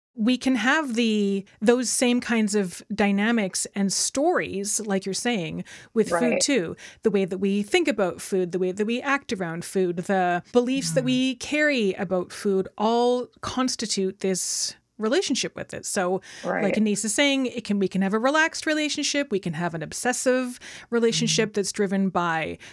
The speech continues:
Speaker 1: perfection, we can have a loving relationship or a harmful relationship. And like any other relationship, our relationship with food really can determine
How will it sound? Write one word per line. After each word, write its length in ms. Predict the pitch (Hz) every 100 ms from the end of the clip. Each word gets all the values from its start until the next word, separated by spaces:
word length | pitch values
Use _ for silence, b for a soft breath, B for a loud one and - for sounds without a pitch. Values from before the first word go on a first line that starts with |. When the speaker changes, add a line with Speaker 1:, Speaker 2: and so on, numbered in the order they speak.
| B
Speaker 1:
perfection, 880 | - - 226 220 - 220 208 202 208
we 100 | 208
can 140 | 185
have 120 | 180 165
a 60 | -
loving 340 | 226 254 269
relationship 640 | 254 254 247 254 - 233 214
or 200 | - -
a 80 | -
harmful 580 | - 240 240 - 240
relationship. 640 | 220 220 220 226 220 220 214 _ -
And 420 | 220 214 220 196 - 220 180
like 320 | 180 180 190
any 220 | 233 240
other 160 | 240 240
relationship, 720 | 233 254 320 233 - 185 - - _
our 440 | 214 214 220 214 220
relationship 480 | 214 240 262 269 220
with 100 | 220
food 380 | - 233 208 190
really 180 | 220 254
can 260 | - 220
determine 840 | 202 196 - 226 220 180 175 180